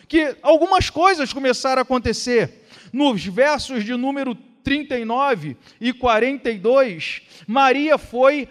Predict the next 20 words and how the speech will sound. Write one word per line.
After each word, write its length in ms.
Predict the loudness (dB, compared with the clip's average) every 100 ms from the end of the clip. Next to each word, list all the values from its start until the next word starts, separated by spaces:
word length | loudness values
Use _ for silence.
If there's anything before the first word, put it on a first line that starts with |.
| _
à 160 | -2
cidade 720 | -2 -6 -12 0 2 2 0 -8
de 140 | -10
Judá 640 | -8 -8 -2 0 0 -2
visitar 840 | -6 -6 -8 -6 -10 -4 0 2 2
a 60 |
Isabel, 840 | 2 0 -4 -2 2 4 6 4 0 _ _
sua 300 | -6 0 2
parente. 880 | 2 4 4 2 -6 -12 -14 -18 _ _ _ _ -20 -2
E 260 | 0 4 8
ao 260 | 8 8
entrar 680 | 4 0 -4 -2 2 4 2
na 160 | -2 -2
casa 720 | -2 0 2 0 -4 -10 -12 _ -18 -6
e 160 | 0 4
a 140 | 4
saudar 760 | 2 0 0 2 4 6 6 4
a, 460 | 0 -8 _ -2
a 40 | -2
criança, 880 | -2 0 4 4 2 -4 -10 -12